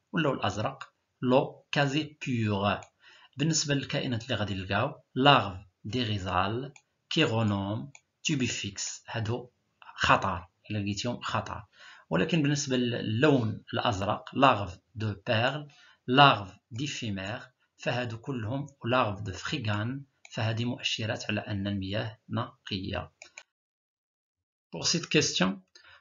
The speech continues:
donc relier chaque élément du groupe un à la définition qui lui convient du groupe deux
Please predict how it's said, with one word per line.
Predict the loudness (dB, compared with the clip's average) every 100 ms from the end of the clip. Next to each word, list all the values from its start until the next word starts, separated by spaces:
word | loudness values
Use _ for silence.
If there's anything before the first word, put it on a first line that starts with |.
| 0
donc | 2 6
relier | 6 6 4 2 -2 _
chaque | 0 0 2
élément | 2 4 2
du | 0
groupe | -2 -4 -4 0
un | 2 2 -4 _ _ -2
à | 2
la | 2
définition | 0 0 2 2 2 0
qui | 0
lui | -2 -4
convient | -2 -4 -2 -2 -2 -6 _ _ _ _ -6
du | -2
groupe | 2 2 2 2 0 -2 -18 _ _
deux | 4 6 6 4